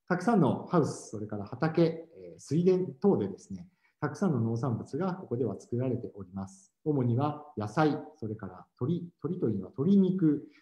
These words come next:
それから鶏の卵、こういったものもですね、たくさん作っている、そういう町でございます。他にも、えー、航空自衛隊の基地があったりですとか、日本遺産に認定をされたような、えー、古墳群があったりですとか、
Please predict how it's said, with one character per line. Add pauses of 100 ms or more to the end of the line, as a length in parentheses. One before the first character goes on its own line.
(120)
そ
れ
か
ら
鶏
の
卵、 (220)
こ
う
い
っ
た
も
の
も
で
す
ね、
た
く
さ
ん
作
っ
て
い
る、
そ
う
い
う
町
で
ご
ざ
い
ま
す。 (840)
他
に
も、
え
ー、
航
空
自
衛
隊
の
基
地
が
あ
っ
た
り
で
す
と
か、 (180)
日
本
遺
産
に
認
定
を
さ
れ
た
よ
う
な、
え
ー、
古
墳
群
が
あ
っ
た
り
で
す
と
か、